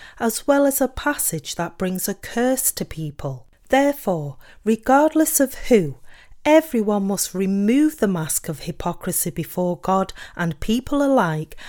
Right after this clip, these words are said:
and return to the gospel of the water and the Spirit. Since hypocrisy is something that ruins one's own soul, people have to follow the truth. What then is the God-given truth of salvation?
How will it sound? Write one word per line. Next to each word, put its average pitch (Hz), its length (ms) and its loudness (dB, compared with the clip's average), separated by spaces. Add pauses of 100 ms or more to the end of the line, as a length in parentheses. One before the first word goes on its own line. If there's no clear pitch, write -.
(120)
and 180 240 -2
return 277 500 2
to 262 120 -4
the 240 100 0
gospel 214 480 0
of 202 140 -6
the 196 80 0
water 196 580 -2
and 180 160 -4
the 170 40 -2
Spirit. - 640 -6 (680)
Since - 380 0
hypocrisy 269 800 -2
is 165 140 0
something 233 460 0
that 190 180 -6
ruins 247 560 0
one's 247 300 2
own 220 240 0
soul, 226 500 0 (320)
people 285 460 0
have - 440 0
to 262 120 0
follow 220 420 2
the 190 160 -6
truth. - 640 -8 (400)
What 302 280 2
then 160 360 -8
is 165 200 -4
the 175 100 -6
God-given 214 640 -2
truth 156 400 -6
of 160 80 -10
salvation? 214 800 -4